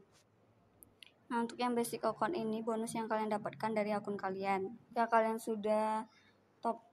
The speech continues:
up, nah, nanti akan muncul limitnya di sini.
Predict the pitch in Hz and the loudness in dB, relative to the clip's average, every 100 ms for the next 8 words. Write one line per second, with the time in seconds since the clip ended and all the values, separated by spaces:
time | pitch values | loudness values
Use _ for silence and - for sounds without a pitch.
0 | 208 220 - _ - 220 220 214 - 247 | 2 2 0 _ -6 -2 -2 -4 -4 -2
1 | 254 254 - 214 220 220 220 214 233 233 | -2 -4 -6 -4 -4 -4 -6 -4 -2 0
2 | 226 220 214 214 214 - 208 202 202 220 | -2 -4 -6 -6 -6 -8 -6 -4 -4 -6